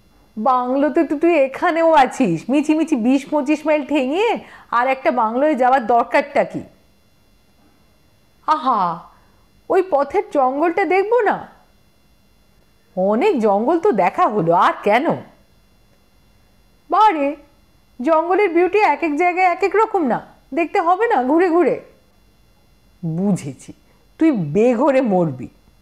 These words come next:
সহেলির কথা শেষ হতে না হতেই ঘচাং ব্রেক। গোটা গাড়ি থরথর করে কেঁপে উঠল,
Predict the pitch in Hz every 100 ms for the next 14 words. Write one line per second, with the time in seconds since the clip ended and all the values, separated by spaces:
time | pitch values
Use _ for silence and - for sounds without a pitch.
0 | _ _ _ _ _ _ _ _ _ _
1 | - - 294 294 392 415 262 254 349 359
2 | 339 330 - 285 - 320 349 339 330 330
3 | 254 180 208 226 233 247 220 180 156 -
4 | - _ _ _ _ _ _ _ - 240
5 | 330 330 440 269 254 359 415 - - 277
6 | 277 302 330 339 330 311 254 254 262 240
7 | -